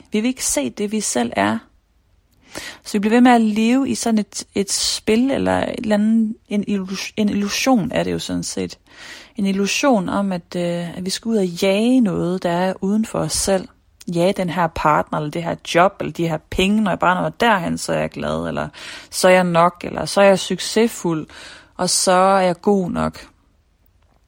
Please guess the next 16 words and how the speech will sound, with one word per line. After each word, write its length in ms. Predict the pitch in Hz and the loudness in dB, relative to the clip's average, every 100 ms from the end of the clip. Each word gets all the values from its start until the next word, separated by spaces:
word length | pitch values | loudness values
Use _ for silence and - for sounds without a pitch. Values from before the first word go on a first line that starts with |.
| - - _ | -20 -20 _
Og 220 | - 165 190 | -6 -2 2
det, 160 | 196 | 2
vi 200 | 196 185 - | 0 -4 0
jager, 420 | 170 165 196 208 - - _ - | 2 4 2 0 -6 -20 _ -8
øhm, 720 | 185 175 170 170 175 170 170 175 _ _ _ | -6 -6 -6 -8 -10 -12 -12 -16 _ _ _
det 60 | 214 | 0
er 20 | |
jo 60 | 214 | 0
en 100 | 196 | 0
følelse. 640 | - 208 226 254 - - - _ _ _ _ _ | 2 4 4 4 0 -6 -12 _ _ _ _ _
Det 60 | 214 | 0
er 40 | |
jo 80 | 214 | 0
en 60 | - | 2
indre 320 | 226 254 - | 6 6 4
tilstand. 760 | 180 - 269 311 - - 143 | 0 2 2 4 4 4 0